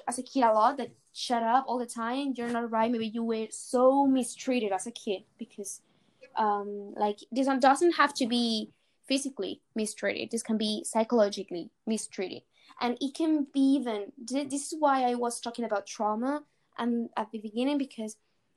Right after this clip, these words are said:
some, uh, we tend to think that, uh, psychology, psychologically, for example, mistreat can be like telling,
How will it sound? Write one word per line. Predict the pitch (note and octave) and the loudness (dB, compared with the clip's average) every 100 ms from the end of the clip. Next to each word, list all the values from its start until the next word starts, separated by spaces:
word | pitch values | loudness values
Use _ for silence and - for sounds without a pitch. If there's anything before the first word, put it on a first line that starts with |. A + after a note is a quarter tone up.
| _ _ | _ _
some, | - D4 D4+ E4+ E4+ _ _ _ | -4 0 2 2 -2 _ _ _
uh, | B3 A#3 | -2 0
we | C4 | 2
tend | E4+ G4 A4+ | 2 0 -2
to | - | -4
think | B3 - D4+ C#4 | -4 -2 -2 0
that, | A#3 G#3+ G3+ _ _ - | -2 -4 -6 _ _ -10
uh, | A3 G#3+ G#3 G#3 G#3 _ _ _ _ _ _ | -8 -8 -8 -8 -10 _ _ _ _ _ _
psychology, | - - B3 C4+ A#3+ A3+ A3+ A3 G#3+ | -10 -4 -2 -2 -2 -4 -8 -8 -8
psychologically, | - A#3 - A3+ A#3 A#3 A#3+ A3 G#3 | -10 -12 -6 -6 -6 -6 -4 -2 -4
for | G3+ | -8
example, | G#3 G3+ G#3+ G3+ G3+ | -8 -8 -6 -6 -6
mistreat | G#3 G#3+ G#3+ - - _ _ _ _ _ _ _ - D#4 D4 | -6 -6 -4 -8 -12 _ _ _ _ _ _ _ -6 -6 -6
can | - A#3+ | -4 -4
be | A3+ A#3+ | -4 -4
like | A#3 G#3+ G3+ - - _ _ _ _ _ _ _ | -2 0 -2 -6 -20 _ _ _ _ _ _ _
telling, | - C4+ B3+ C4 B3 | -4 0 2 0 -2